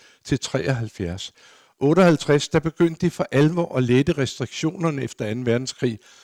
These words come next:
Det var så tilladt at importere biler.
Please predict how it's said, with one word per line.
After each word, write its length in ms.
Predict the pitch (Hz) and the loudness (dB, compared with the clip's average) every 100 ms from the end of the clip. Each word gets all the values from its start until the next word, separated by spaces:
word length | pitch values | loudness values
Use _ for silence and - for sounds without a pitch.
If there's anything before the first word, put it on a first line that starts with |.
| _ | _
Det 120 | - 131 | -2 0
var 60 | |
så 280 | 131 160 156 - | 2 2 0 -2
tilladt 440 | - - 156 165 139 | -6 0 2 2 0
at 120 | 127 | -4
importere 520 | 110 110 113 - 131 | -6 -8 -10 -8 -10
biler. 380 | 120 139 127 147 | -6 -6 -2 -2